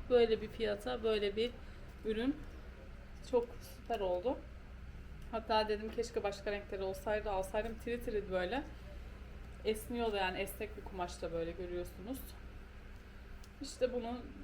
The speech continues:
sevdim yani. Linkini de isterseniz yorumlarda yazabilirim. Happy-, Happiness İstanbul'dan aldım. Bunu Trendyol'da bilenleriniz vardır zaten. Ürünleri gayet kaliteli oluyor. Bilindik bir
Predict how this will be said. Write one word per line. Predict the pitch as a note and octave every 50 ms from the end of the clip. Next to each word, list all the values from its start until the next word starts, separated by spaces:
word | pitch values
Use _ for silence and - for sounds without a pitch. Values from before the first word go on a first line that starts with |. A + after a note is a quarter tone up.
| - -
sevdim | - - - - B3 A3+ A3+ G#3+ G#3+ A3+ A3+
yani. | G#3 F3+ F3 F3+ G3+ A3+
Linkini | A#3+ A3 G#3+ - - A3 G#3+ G3+
de | G#3
isterseniz | G#3+ G#3 - - G#3+ G3+ G3+ - - G3+ A3+ A3+ - - - - - - - - - - - - A#3
yorumlarda | G#3+ G3+ G3+ G3 G3 F#3 F#3 F#3+ F#3 G#3 A3 A#3 - - - - - - - - - - - - -
yazabilirim. | G3+ G3 F#3 G3 F#3+ - - - E3+ G3+ C4 C4+ - - - - - - - - - - - - -
Happy-, | B3 A#3 A#3+ - B3 - - - - - - - -
Happiness | C4 C4 - A#3 B3 C4 - -
İstanbul'dan | A3+ - - - A#3+ A#3+ A#3 G#3+ G#3 F#3+ F#3 F#3
aldım. | F3+ F3 F3 F3 E3+ B3 D#4+ - - - - - - - - -
Bunu | A#3 A#3 A#3+ A#3 A#3
Trendyol'da | - A#3 A3+ A3+ A3 A3 A#3+ A#3 A3 A3 A3 G#3+
bilenleriniz | G#3 G#3+ G#3 G#3 G3+ G#3 G#3+ A3+ A3 G3+ G3+
vardır | G#3 G#3 G#3 G3 F#3+ F3+
zaten. | F3 F3+ F3+ F3+ F3 - A#3+ B3 - - - - - - - - - G#3
Ürünleri | G3+ G#3+ G#3 G#3 G#3 G#3
gayet | G#3 G#3 G3+ G3+ G#3 A3 A3+ - -
kaliteli | - A#3 A3+ A3+ - A3+ A3
oluyor. | A#3 A#3 A3+ A#3 B3+ B3+ G#3+ G3
Bilindik | G#3 G#3 G#3 G#3+ G#3+ G#3 A3 A3 - - - - - G#3
bir | G#3 G3+ F3